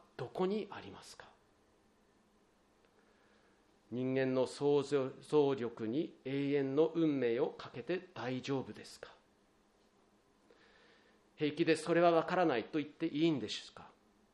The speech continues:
そのような妄想にしがみつきながら、人生の終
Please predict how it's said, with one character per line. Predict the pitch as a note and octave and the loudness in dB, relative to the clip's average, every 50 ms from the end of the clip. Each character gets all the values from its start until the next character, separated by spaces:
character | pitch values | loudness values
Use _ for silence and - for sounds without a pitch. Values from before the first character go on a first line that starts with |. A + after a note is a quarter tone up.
| _ _ _ _ _ _ _ _ _ _ _ _ _ _ _ _ _ _ _ _ _ _ _ _ _ _ _ _ _ _ _ _ _ _ _ _ _ _ _ - _ _ _ _ _ _ _ _ _ _ _ _ _ _ _ _ _ _ _ _ | _ _ _ _ _ _ _ _ _ _ _ _ _ _ _ _ _ _ _ _ _ _ _ _ _ _ _ _ _ _ _ _ _ _ _ _ _ _ _ -20 _ _ _ _ _ _ _ _ _ _ _ _ _ _ _ _ _ _ _ _
そ | - - C3 | -8 -2 0
の | C#3 C#3+ | 4 4
よ | C#3+ C#3 B2+ A#2+ | 4 4 4 4
う | |
な | A#2 D3 E3+ - - A2+ | 2 2 0 0 -4 -4
妄 | B2 C3+ C3+ C#3 C3+ | 0 0 2 2 0
想 | C3+ - C3+ B2+ B2 A#2+ | -2 -4 -4 -2 -2 0
に | B2+ D#3 G3 G2 - | 0 -2 -4 -4 -10
し | - - - - B2+ | -12 -10 -10 -8 -6
が | B2+ B2 B2 | -4 -4 -4
み | B2+ B2 A#2+ | -4 -6 -6
つ | - - - | -10 -14 -14
き | - B2+ | -10 -6
な | B2 B2 B2 | -6 -4 -4
が | A2+ G#2 G#2 | -4 -4 -4
ら、 | G#2+ B2+ E3 - - - | -4 -4 -4 -6 -8 -8
人 | - C3 D3+ D3+ C#3+ | 0 2 4 4 2
生 | C#3+ - C#3+ C3 B2 | 2 0 0 2 2
の | B2 A#2+ | 2 0
終 | A#2 - - C3+ C3+ C3 | -2 -4 -6 -4 -4 -2